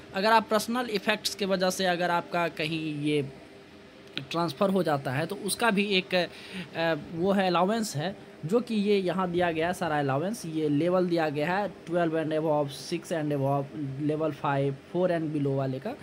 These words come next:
इतना रुपया per kilometer के हिसाब से दिया जाता है, जो कि अब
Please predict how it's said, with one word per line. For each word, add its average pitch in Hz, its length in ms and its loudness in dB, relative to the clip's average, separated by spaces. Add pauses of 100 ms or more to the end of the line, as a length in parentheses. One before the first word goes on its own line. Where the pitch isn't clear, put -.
(380)
इतना 208 240 0
रुपया 208 320 2
per 185 120 -2
kilometer 175 460 -2
के 165 80 -6
हिसाब 160 240 -4
से 165 120 -6
दिया 156 200 -2
जाता 151 280 -4
है, 226 80 -2
जो 156 140 -2
कि 190 180 -4
अब 269 140 -4